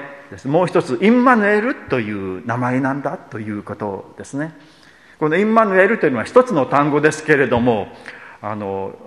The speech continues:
いろんな意味がですね、一つに合体した、あの、まあ、言葉なんです。この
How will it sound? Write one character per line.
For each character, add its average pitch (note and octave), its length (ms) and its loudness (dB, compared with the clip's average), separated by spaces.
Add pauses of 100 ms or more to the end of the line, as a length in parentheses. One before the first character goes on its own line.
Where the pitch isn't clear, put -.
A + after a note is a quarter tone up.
(100)
い F#3 100 2
ろ G#3 100 4
ん A3 60 6
な G#3 80 4
意 A3+ 100 6
味 F3 120 6
が A#2 120 0
で G#2 100 -6
す - 100 -10
ね、 C3 80 -2
一 A3+ 160 4
つ D3+ 120 -4
に C#3 120 -2
合 D3+ 160 2
体 G#3+ 360 2
し - 120 -8
た、 - 520 0
あ A#2 40 -6
の、 G#2+ 320 -2
ま A2+ 280 0
あ、 C3 80 -4
言 B2+ 140 0
葉 A#2+ 300 -2 (340)
な B2 160 -6
ん A#2 80 -8
で G2+ 100 -8
す。 - 320 -8 (680)
こ C#3 120 -2
の C3 180 4